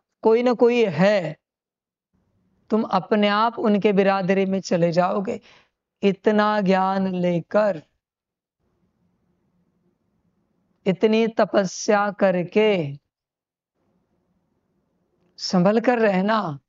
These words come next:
फिर मुझे कहना नहीं कि "बाबा यह क्या हुआ, मैं responsible नहीं हूं।" तुम अगर अपने देह के भान में रहे तो तुम्हारा,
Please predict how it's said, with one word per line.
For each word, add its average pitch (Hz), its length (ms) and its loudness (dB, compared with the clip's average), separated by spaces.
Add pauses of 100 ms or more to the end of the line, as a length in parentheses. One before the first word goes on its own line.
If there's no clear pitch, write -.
(340)
फिर 226 180 2
मुझे 226 340 2
कहना 240 580 0
नहीं 233 500 0 (580)
कि 208 100 0
"बाबा 202 400 2
यह 202 300 0
क्या 220 320 0
हुआ, 196 720 -2 (1300)
मैं 220 260 2
responsible 214 840 0
नहीं 190 460 0
हूं।" 180 400 -4 (1500)
तुम 196 220 0
अगर 214 280 2
अपने 208 440 0
देह 196 320 2
के 208 200 0
भान 190 380 -2
में 202 200 0
रहे 196 360 -2 (420)
तो 208 100 2
तुम्हारा, 220 720 0